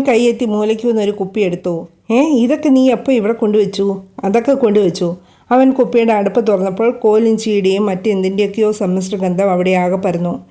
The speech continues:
"ഇതിനകത്ത് വെള്ളം ചേർക്കണ്ടേ? ഇതെങ്കിലും ഒന്ന് മായമില്ലാതെ കഴിച്ചുകൂടെ? വാ തുറന്ന് അണ്ണാക്കിലോട്ട് ഒഴിച്ചു."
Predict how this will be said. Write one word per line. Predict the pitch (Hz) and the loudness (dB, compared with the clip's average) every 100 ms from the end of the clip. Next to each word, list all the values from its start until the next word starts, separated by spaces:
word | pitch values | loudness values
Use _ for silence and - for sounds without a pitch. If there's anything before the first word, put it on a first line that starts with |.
| _ _ 262 | _ _ -2
"ഇതിനകത്ത് | 262 302 262 254 | 2 4 4 2
വെള്ളം | 220 208 240 | 2 4 2
ചേർക്കണ്ടേ? | 233 190 185 190 165 156 - _ _ _ 254 | 2 -2 0 -2 -2 -4 -10 _ _ _ -2
ഇതെങ്കിലും | 254 285 294 285 | 2 4 4 4
ഒന്ന് | 240 | 4
മായമില്ലാതെ | 233 202 214 226 208 196 | 2 2 2 2 2 0
കഴിച്ചുകൂടെ? | 196 175 175 196 160 156 175 | 0 -2 -2 -2 -2 -4 -2
വാ | 208 233 | 0 2
തുറന്ന് | 226 202 185 | 0 0 0
അണ്ണാക്കിലോട്ട് | 180 185 208 208 208 | 0 0 0 0 2
ഒഴിച്ചു." | 185 160 170 | 0 -2 -4